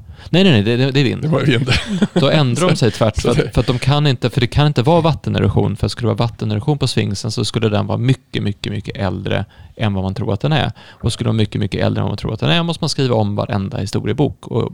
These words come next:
Speaker 1: och skriva om hela världshistorien. Och det är man inte beredd att göra.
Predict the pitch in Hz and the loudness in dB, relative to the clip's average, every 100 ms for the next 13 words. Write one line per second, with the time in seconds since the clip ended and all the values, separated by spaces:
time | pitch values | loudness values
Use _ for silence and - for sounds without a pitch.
0 | - 123 - 104 _ - - - - - | -8 -8 -8 -10 _ -18 -18 -16 -12 0
1 | 131 131 117 110 110 113 120 - 113 175 | 2 4 4 4 2 2 2 -2 -2 -2
2 | 120 110 - - - - 120 110 104 147 | 0 -2 -6 -20 -12 -4 2 2 2 0
3 | 156 101 107 107 113 143 127 160 - | -4 -4 -4 -2 0 2 2 0 -4